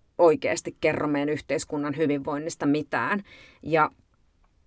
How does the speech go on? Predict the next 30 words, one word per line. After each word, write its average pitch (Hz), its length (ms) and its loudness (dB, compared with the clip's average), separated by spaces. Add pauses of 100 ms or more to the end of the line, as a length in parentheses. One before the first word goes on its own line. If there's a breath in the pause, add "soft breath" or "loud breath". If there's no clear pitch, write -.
(280)
se 196 180 4
on 214 120 6
jotenkin 156 280 2
sellainen, 151 400 -2
mikä - 200 -6
mua 160 200 0
just 156 200 -4
tällä 156 180 0
hetkellä 160 300 -4
kiinnostaa, 156 460 -4
että 165 120 -6
meidän 139 140 -4
pitää 160 220 -4
päästä 156 300 -2
luomaan 160 360 2
semmosia 170 300 -2
uudenlaisia 160 500 -2
mittareita, 185 640 -4
että 196 200 -6
hyvinvoinnin 180 440 2
mittareita 143 420 -6
myös 135 200 -6
luonnolle, 214 500 6
mutta 156 280 -6
sitten 156 300 -4
myös 156 240 -8
niinku 156 260 -10
ihmisten 160 440 -4
hyvinvointiin, 160 680 -4
että 190 240 -10